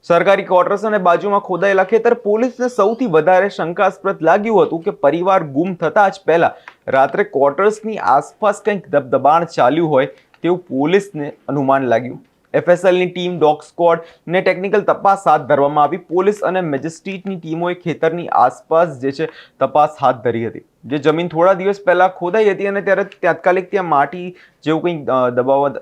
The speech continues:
નાખી દેવામાં આવ્યું. જ્યારે પોલીસે તે જગ્યાની તપાસ કરી તો તે જગ્યાએથી મળ્યા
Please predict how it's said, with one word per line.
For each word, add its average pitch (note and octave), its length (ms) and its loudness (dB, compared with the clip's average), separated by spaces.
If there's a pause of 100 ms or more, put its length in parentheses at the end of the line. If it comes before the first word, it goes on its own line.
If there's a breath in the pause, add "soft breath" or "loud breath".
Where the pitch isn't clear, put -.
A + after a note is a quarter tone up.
નાખી C3+ 200 -4
દેવામાં B2+ 300 0
આવ્યું. D#3 260 -4
જ્યારે F3 180 2
પોલીસે F#3+ 400 0
તે G3+ 100 2
જગ્યાની F3+ 360 -2
તપાસ F#3 380 0
કરી G3+ 200 -2
તો G3+ 100 -4
તે F#3+ 160 -4
જગ્યાએથી D#3+ 540 -2
મળ્યા C3+ 560 0